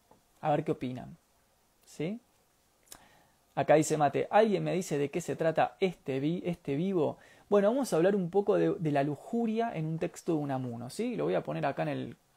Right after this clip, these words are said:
en el chat. Así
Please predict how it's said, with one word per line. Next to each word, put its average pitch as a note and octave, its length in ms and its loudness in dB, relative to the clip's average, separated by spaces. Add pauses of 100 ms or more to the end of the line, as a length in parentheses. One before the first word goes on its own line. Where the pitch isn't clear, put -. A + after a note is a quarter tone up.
(160)
en C3 140 -8
el B2+ 300 -8
chat. A3+ 260 4 (2500)
Así D3 560 -2